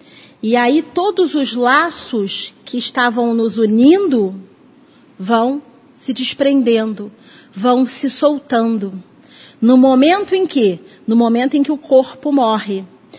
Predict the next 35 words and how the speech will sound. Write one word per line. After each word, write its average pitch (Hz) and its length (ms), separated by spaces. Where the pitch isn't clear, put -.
Porque - 180
é 254 40
importante 285 540
a 359 40
gente 311 220
ter 302 100
essa 269 240
noção 240 420
também, 202 420
né? 220 260
Não 247 240
é 349 140
o 403 100
espírito 392 640
que 302 120
sai 285 540
e 269 100
por 262 260
isso 285 280
o - 20
corpo 254 360
morre, 190 360
é 226 40
o 220 60
contrário. 254 600
O 233 120
corpo 339 600
morre 247 480
e 392 80
por 440 200
isso 262 380
o 294 80
espírito 294 460
se 339 120
desliga. 302 600